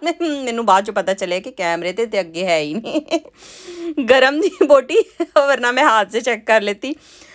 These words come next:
तो मैंने जो था वो चेक कर ली थी और वो तकरीबन दस पन्द्रह मिनट में जो था ना वो गल गई हुई थी।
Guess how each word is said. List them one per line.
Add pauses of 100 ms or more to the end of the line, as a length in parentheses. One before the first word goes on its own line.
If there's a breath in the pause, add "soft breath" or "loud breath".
(280 loud breath)
तो
मैंने
जो
था
वो
चेक
कर
ली
थी
और
वो
तकरीबन
दस
पन्द्रह
मिनट
में
जो
था
ना
वो
गल
गई
हुई
थी।